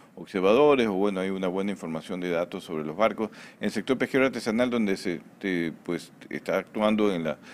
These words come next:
en la zona costera, quizás una de las zonas más frágiles en todo el planeta, ¿qué, qué se puede hacer? Porque ellos, siempre que conversamos con ellos, ellos son buenos amigos,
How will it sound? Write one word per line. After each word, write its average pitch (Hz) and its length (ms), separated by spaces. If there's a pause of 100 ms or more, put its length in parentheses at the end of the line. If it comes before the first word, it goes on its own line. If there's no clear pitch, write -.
(160)
en 90 80
la 90 100
zona 107 220
costera, 107 320
quizás 98 300
una 101 120
de 95 60
las 85 100
zonas 98 260
más 95 160
frágiles 98 580 (320)
en 85 140
todo 95 140
el 92 60
planeta, 107 520 (320)
¿qué, 131 420 (140)
qué 127 80
se 127 120
puede 135 220
hacer? 165 260
Porque 101 440
ellos, 139 400 (240)
siempre 185 280
que 160 120
conversamos 120 480
con 117 180
ellos, 120 240
ellos 113 140
son 113 160
buenos 113 240
amigos, 104 540